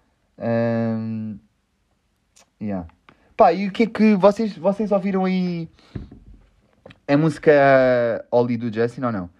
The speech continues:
Pois é, aquele menino. Eu sinto que já ouvi aquela música em qualquer lado e, sinceramente, eu, pá, há uma parte que eu curto da música, há uma parte que eu não vou negar que eu curto, que é quando, imagina, ele tá a dizer,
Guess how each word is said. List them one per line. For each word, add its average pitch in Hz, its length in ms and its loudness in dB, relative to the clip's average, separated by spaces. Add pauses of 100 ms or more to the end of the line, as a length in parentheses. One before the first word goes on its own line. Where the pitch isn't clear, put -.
(140)
Pois 180 200 -2
é, 143 180 4
aquele 143 220 -2
menino. 139 560 -2 (760)
Eu 208 100 4
sinto 240 180 4
que 220 60 -2
já 269 80 6
ouvi 240 160 2
aquela 226 200 4
música 220 240 -2
em 208 60 2
qualquer 202 280 2
lado 131 180 4
e, 151 140 -8
sinceramente, 190 680 -2
eu, 185 440 0 (1000)
pá, 185 120 4
há 175 200 0
uma 202 200 -2
parte 190 360 2
que 131 300 -4
eu 156 120 0
curto 165 260 -4
da 170 100 0
música, 147 600 -4 (140)
há 139 80 4
uma 147 120 0
parte 160 200 2
que 170 80 -4
eu - 20 -2
não 156 100 -2
vou 151 100 -2
negar 143 260 2
que 151 80 -4
eu 135 80 -2
curto, 147 260 -8
que 165 140 -4
é 151 60 -2
quando, 127 300 0
imagina, 127 340 -2
ele 120 60 0
tá 139 120 2
a 135 60 4
dizer, 117 320 -4